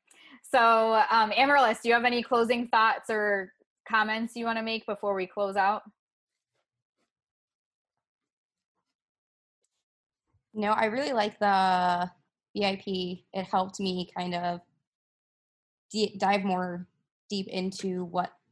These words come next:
Speaker 2: kind of, like, we do and putting it towards,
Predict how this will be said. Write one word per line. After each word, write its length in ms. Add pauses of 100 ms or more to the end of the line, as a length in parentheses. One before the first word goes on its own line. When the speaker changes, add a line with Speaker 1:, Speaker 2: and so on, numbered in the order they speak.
(1500)
Speaker 2:
kind 120
of, 60
like, 180
we 160
do 440
and 540 (360)
putting 280
it 180
towards, 680